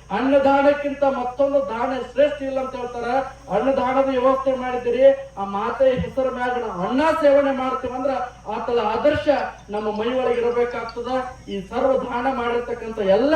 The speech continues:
ದಾನಿಗಳಿಗೂ ಆ ಅಹಿಲ್ಯ ದೇವಿ ಅಂತ ಮಗಳು ಹುಟ್ಲಿ, ಛತ್ರಪತಿ ಶಿವಾಜಿ ಅಂತ ಮಗ ಹುಟ್ಲಿ, ನಿಮ್ಮೆಲ್ಲರಿಗೂ ಕೂಡ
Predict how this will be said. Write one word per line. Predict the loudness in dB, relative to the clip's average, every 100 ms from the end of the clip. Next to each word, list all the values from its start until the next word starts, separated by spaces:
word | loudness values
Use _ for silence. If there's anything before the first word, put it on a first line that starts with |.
| 2
ದಾನಿಗಳಿಗೂ | -2 -4 -4 -2 -2 -2 -4 -12 -4
ಆ | 0 0
ಅಹಿಲ್ಯ | 0 2 2 2
ದೇವಿ | -2 -6 -6
ಅಂತ | -6 -4 -4 -6 -10 -2
ಮಗಳು | 2 6 6 6
ಹುಟ್ಲಿ, | 0 -6 -6 0 0 0 -4 -2
ಛತ್ರಪತಿ | -2 -2 -4 -6 -8 -8 -4
ಶಿವಾಜಿ | 2 4 4 0 -4
ಅಂತ | -2 -4 -2
ಮಗ | -2 0 0
ಹುಟ್ಲಿ, | -4 -4 -4 -4 -6 -6
ನಿಮ್ಮೆಲ್ಲರಿಗೂ | -2 2 6 4 4 -2
ಕೂಡ | 0